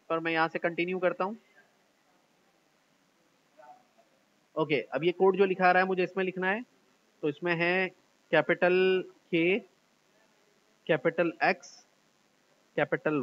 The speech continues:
Y, capital L, nine, J small है, फ़ोर एट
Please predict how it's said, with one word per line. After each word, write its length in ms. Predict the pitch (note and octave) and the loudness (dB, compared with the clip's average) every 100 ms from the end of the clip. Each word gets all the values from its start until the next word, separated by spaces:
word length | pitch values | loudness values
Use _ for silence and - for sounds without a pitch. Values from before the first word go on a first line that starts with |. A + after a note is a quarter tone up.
| A#2 | 4
Y, 260 | C#3+ F#3 A3+ - _ _ _ _ _ _ _ _ - | 6 6 2 -8 _ _ _ _ _ _ _ _ -4
capital 440 | D3 D3+ D3 C3+ - E3 | -4 -2 -2 -2 -4 0
L, 220 | F3+ G3+ F#3 _ _ _ _ _ _ _ _ _ _ | 0 0 -6 _ _ _ _ _ _ _ _ _ _
nine, 720 | B2 B2 C3+ D3 E3+ F#3 F#3+ D#3+ _ _ _ _ _ _ _ _ _ _ _ _ _ _ A2+ - | -10 -4 0 2 2 -2 -4 -10 _ _ _ _ _ _ _ _ _ _ _ _ _ _ -20 -6
J 260 | D3+ E3+ E3 | 0 0 0
small 380 | D#3+ E3 F3+ | -2 0 0
है, 200 | F3 F#3+ A3 _ _ _ _ _ _ _ _ _ _ _ _ _ _ _ _ - _ _ - - _ _ _ _ _ _ F3 | 0 0 -2 _ _ _ _ _ _ _ _ _ _ _ _ _ _ _ _ -20 _ _ -20 -20 _ _ _ _ _ _ 4
फ़ोर 200 | F#3 F#3 | 6 6
एट 260 | A#2 - | 4 -4